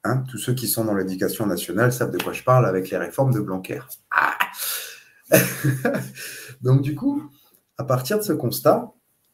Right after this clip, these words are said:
eh bien, du coup, je vais inviter à une réflexion sur qu'est-ce qui, en deux mille vingt-deux, vous donne envie de faire, de changer.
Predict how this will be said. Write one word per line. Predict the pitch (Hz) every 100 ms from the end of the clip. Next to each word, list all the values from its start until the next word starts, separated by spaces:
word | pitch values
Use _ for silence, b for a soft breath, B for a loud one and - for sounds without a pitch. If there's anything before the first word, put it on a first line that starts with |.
| _ _ _ - -
eh | 127
bien, | 131
du | 131 131
coup, | 196 226 247 - - -
je | 107
vais | 147
inviter | 147 127 131 160 170 185 180 - - -
à | 131
une | 135 127
réflexion | 113 131 - - - - 147 156
sur | - 127 117 - _ _ _ _ _ _ _ _
qu'est-ce | - 170 151 - -
qui, | - 131 120 -
en | 95
deux | 113
mille | 151 139
vingt-deux, | 98 90 90 143 220 - - _ _ _ _ _ _ _ _ _ _ _ _ _ _ _ _ _ _ _
vous | 101 107 127
donne | 131 143 135 127 -
envie | 127 131 123 - 127 135 - - _ _ _ _ _ _ _ _ _ _ _ _
de | 95 101
faire, | - 95 - - -
de | 101
changer. | - - 98 - 69 -